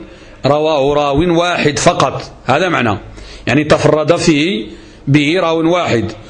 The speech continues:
والتفرد كما قلنا إما أن يكون في المتن أو في الإسناد، أو في الإسناد بأمر لا يذكره غيره من الرواة، لا يذكره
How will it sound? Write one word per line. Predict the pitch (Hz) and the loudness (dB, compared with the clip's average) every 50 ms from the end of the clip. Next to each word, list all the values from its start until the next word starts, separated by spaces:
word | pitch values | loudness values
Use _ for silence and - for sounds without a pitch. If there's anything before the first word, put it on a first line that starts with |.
| - - - - - - - | -20 -20 -20 -20 -20 0 2
والتفرد | 196 196 196 - 240 - - 214 220 262 277 240 165 117 98 - - - - - - - | 2 2 4 0 0 2 2 2 2 2 0 0 0 -2 -6 -6 -10 -14 -16 -20 -4 0
كما | - 151 160 160 | 0 2 2 2
قلنا | 156 - 160 160 185 165 156 | 2 2 2 2 2 0 0
إما | 160 165 175 | 0 0 0
أن | 151 151 | 0 0
يكون | 156 147 151 156 147 | 0 2 2 0 2
في | 117 127 | 2 2
المتن | 131 127 127 120 127 170 202 226 220 - - - - - - - - - - - - - - - - - | 2 0 0 2 2 2 2 0 -4 -6 -10 -14 -18 -20 -20 -20 -20 -20 -20 -20 -20 -20 -20 -10 -2 0
أو | 185 226 220 | 0 0 2
في | - 233 | 0 0
الإسناد، | 220 220 185 196 - - 160 147 139 139 143 143 143 139 117 - - - - - - - - - - - - - - - - - - - | 0 2 0 0 0 2 2 2 2 2 0 0 0 -2 -4 -6 -8 -10 -14 -18 -20 -20 -20 -20 -20 -20 -20 -20 -20 -20 -20 -20 -4 0
أو | 160 170 | 0 2
في | 165 - | 2 0
الإسناد | 165 131 143 135 - 143 127 123 120 104 101 - - - - - - - - | 0 0 0 0 2 2 2 2 0 -2 -6 -8 -12 -18 -20 -20 -20 -6 2
بأمر | 131 160 - 170 185 185 202 | 2 2 4 4 2 0 0
لا | 220 220 196 196 208 226 | 0 0 0 0 0 0
يذكره | 233 220 - - - 196 196 190 175 190 202 | 0 0 -2 2 2 4 4 4 2 2 0
غيره | 190 202 202 196 190 175 208 | 0 0 0 0 0 0 0
من | 233 233 226 | 0 0 0
الرواة، | 208 202 185 175 160 139 131 - - - - - - - - - - - - - - - - - - - - - - - - | 0 0 0 0 0 0 -2 -4 -6 -8 -12 -16 -20 -20 -20 -20 -20 -20 -20 -20 -20 -20 -20 -20 -20 -20 -20 -20 -20 -8 0
لا | 120 139 151 160 | 0 2 2 2
يذكره | 156 - - 160 160 151 151 165 190 214 214 214 | 0 0 2 4 4 4 2 2 0 0 -2 -2